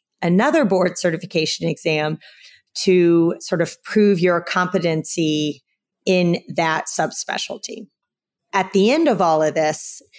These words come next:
you are a board certified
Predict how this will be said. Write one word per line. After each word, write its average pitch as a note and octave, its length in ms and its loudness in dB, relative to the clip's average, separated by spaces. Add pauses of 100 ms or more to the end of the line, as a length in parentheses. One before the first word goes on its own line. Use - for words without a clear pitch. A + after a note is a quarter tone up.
(420)
you G3 480 2
are E3+ 300 2
a E3 160 0
board F3 340 2
certified D3+ 920 0